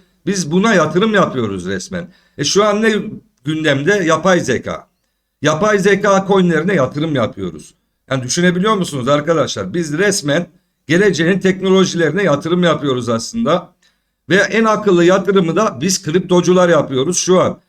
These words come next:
Şimdi normal borsadakiler, örnek vereyim, şu anın dünyasına yatırım yapıyor. Biz gelecek yirmi otuz sene sonraki dünya düzenine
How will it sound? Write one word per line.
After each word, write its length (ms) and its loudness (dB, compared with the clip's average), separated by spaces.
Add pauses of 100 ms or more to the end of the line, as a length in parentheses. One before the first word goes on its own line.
(520)
Şimdi 320 0
normal 420 2
borsadakiler, 840 2
örnek 420 0
vereyim, 480 -2
şu 300 0
anın 280 2
dünyasına 520 -2
yatırım 400 -6
yapıyor. 380 -8 (840)
Biz 480 -4
gelecek 540 0
yirmi 280 0
otuz 360 -2
sene 240 2
sonraki 640 -2 (260)
dünya 420 0
düzenine 560 0